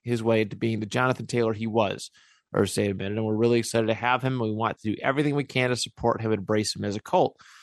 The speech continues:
'cause he's a great young man, and I can't say enough about him and his family." Uh, you look at the past and guys who've shown their value on and on. Oh, that's Jonathan Taylor quote, "My fault." But there were some other things, um, some other interesting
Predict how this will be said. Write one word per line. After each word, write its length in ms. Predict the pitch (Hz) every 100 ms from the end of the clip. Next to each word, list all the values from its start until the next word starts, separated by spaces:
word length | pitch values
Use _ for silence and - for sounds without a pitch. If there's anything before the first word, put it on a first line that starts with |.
| _ -
'cause 120 | 107
he's 120 | 101
a 60 | 107
great 220 | 110 90
young 260 | 107 127 123
man, 400 | 110 107 107 -
and 80 | 101
I 60 |
can't 280 | 101 117 -
say 140 | - 113
enough 240 | 110 -
about 220 | 101 98
him 100 | 101 101
and 60 |
his 140 | 104 -
family." 460 | 131 123 104 85 _ - - - _ _ _ -
Uh, 960 | - 98 101 101 101 101 101 101 104 98 - -
you 120 | 123
look 240 | 139 -
at 260 | 139 135 - _
the 80 | 110
past 480 | - 147 160 165 -
and 100 | 123
guys 220 | 123 123
who've 140 | 117
shown 200 | - 127
their 100 | 120
value 460 | 107 120 123 120 117
on 200 | 117 113
and 100 | 110
on. 100 | 110 107
Oh, 160 | 113 107
that's 300 | 101 - -
Jonathan 320 | - 98 -
Taylor 220 | - -
quote, 220 | - 92 92
"My 120 | 104
fault." 360 | - 92 80 -
But 160 | 104 - - -
there 120 | 190
were 160 | 220 220
some 200 | 196 165
other 200 | 160 156
things, 560 | - 156 156 147 - -
um, 300 | 127 123 120
some 140 | 143
other 160 | 147 139
interesting 480 | 127 143 139 127